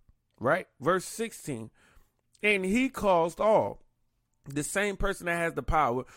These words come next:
"to run into your house, kill you, and never be charged," Breonna Taylor. The same people that has the power to run into your house,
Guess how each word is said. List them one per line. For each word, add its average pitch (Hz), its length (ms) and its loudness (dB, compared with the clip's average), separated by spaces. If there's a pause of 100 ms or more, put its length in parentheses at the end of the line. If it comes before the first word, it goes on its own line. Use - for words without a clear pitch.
(160)
"to 180 100 0
run 202 300 2
into 208 220 -4
your 196 260 0
house, 147 340 0 (360)
kill 233 360 2
you, 139 280 -2 (540)
and 180 200 0
never 208 260 4
be 185 160 -2
charged," 143 440 0
Breonna 151 420 -2
Taylor. 156 360 -6 (760)
The 165 100 -2
same 226 320 0
people 202 300 -2
that 185 160 4
has 180 280 0
the 156 100 -6
power 185 400 2
to 156 300 -4 (300)
run 214 300 2
into 233 240 -4
your 220 280 0
house, 160 500 -2